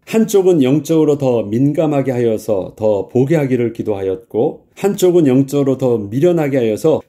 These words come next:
보기는 보아도 아무것도 분간할 수 없도록 영적으로 아둔하게 한 것이었습니다. 하나님께서는 엘리사의 기도를 들어주셨고 엘리사의 종에게는 보아서 그 믿음에 엘리사와 같은 영적인 안정감을 평안함을 가지고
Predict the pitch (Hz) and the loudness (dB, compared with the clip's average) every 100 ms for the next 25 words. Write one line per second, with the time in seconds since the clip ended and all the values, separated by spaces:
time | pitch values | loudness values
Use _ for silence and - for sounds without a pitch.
0 | _ 135 139 190 196 147 123 117 160 147 | _ -2 2 2 2 2 -2 -2 -2 -4
1 | - _ _ - 180 185 175 175 - 139 | -6 _ _ -6 -4 -2 -2 -2 -2 0
2 | 143 156 143 135 135 131 110 - 113 151 | 2 2 0 -2 -2 -4 -4 -4 -2 -2
3 | 190 101 101 107 110 95 104 101 87 110 | -2 -4 -4 -2 -4 -2 -4 -4 -8 -4
4 | 139 156 147 131 117 101 - 90 - 92 | -2 -2 -4 -4 -4 -6 -8 -12 -10 -12
5 | 78 - - _ _ _ _ 165 180 170 | -12 -14 -18 _ _ _ _ -2 2 2
6 | 147 147 147 139 110 123 135 127 123 120 | 2 0 2 0 0 0 0 0 -2 -2
7 | 113 104 110 107 101 98 98 98 - 95 | -4 -2 -2 -4 -6 -6 -6 -8 -8 -8
8 | - - 123 202 - _ 117 160 170 - | -8 -2 -2 -2 -6 _ 0 2 0 2
9 | 143 143 139 - 127 127 110 120 117 110 | 2 2 0 -2 -2 -2 -2 -2 -4 -4
10 | 113 110 107 151 151 92 - _ - 131 | -2 0 0 0 -2 -4 -12 _ 0 2
11 | 127 117 107 117 113 127 110 80 _ 104 | 2 0 -4 -4 -2 0 -2 -6 _ -2
12 | 127 131 131 117 113 123 110 98 101 110 | 0 2 0 0 -2 -2 -4 -4 -4 -4
13 | 107 104 95 104 113 107 104 104 101 175 | -4 -6 -6 -4 -2 -2 -2 -4 -6 -4
14 | 165 151 139 131 107 95 101 104 131 170 | -2 0 0 0 -4 -8 -8 -4 -4 -6